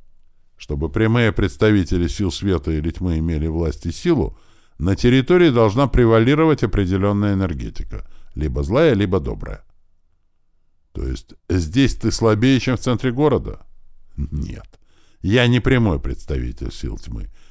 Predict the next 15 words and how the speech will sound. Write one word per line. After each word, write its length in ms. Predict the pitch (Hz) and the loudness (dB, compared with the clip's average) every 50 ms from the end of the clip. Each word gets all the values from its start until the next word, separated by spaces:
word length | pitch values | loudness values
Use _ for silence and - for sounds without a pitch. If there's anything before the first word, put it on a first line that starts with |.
| - - - | -20 -8 -2
Я 200 | - 104 120 117 | 2 2 2 2
принадлежу 720 | - 127 127 120 113 110 104 104 110 107 98 107 135 135 | 2 2 2 4 2 2 2 2 0 0 0 0 -2 -2
к 40 | |
созданиям 640 | - - 117 107 104 113 101 73 62 60 - 107 - | 0 0 0 0 2 0 0 0 0 -4 -6 -8 -10
тьмы». 340 | - - - - - - - - - - - - - - - - - - - - - - - - - - - - _ _ - _ _ - | -10 -12 -12 -12 -12 -12 -14 -16 -18 -20 -20 -20 -20 -20 -20 -20 -20 -20 -20 -20 -20 -20 -20 -20 -20 -20 -20 -20 _ _ -20 _ _ -10
Вот 260 | 67 67 71 71 - | -6 -6 -6 -6 -4
темные 440 | - 90 82 71 69 73 73 71 71 | -2 -2 0 0 0 0 0 -2 -2
пятна, 520 | 73 - 131 127 - - - - - - - - - - - - - | 0 0 0 0 0 -4 -8 -10 -10 -12 -16 -20 -20 -20 -20 -16 -10
или 180 | - 65 65 65 | -6 -4 -4 -2
безликие, 600 | 64 87 92 87 92 82 65 - - - 52 - | -2 -2 0 0 0 0 -2 -4 -6 -10 -12 -8
являются 600 | - 71 82 95 98 107 123 147 170 165 - 165 | -4 0 0 2 2 4 4 4 2 2 0 2
прямыми 520 | 143 - 131 120 107 104 110 123 143 160 | 2 4 4 4 4 4 2 2 2 0
представителями 840 | 147 147 139 127 - - 113 104 95 98 101 - 135 131 135 127 120 | 0 -2 -2 -2 0 0 2 2 4 2 2 0 0 0 0 0 0
сил 300 | 104 - - 123 123 117 | -2 -2 -2 -2 -2 -2
тьмы, 340 | - - - 78 62 50 | -2 -4 -6 -6 -6 -6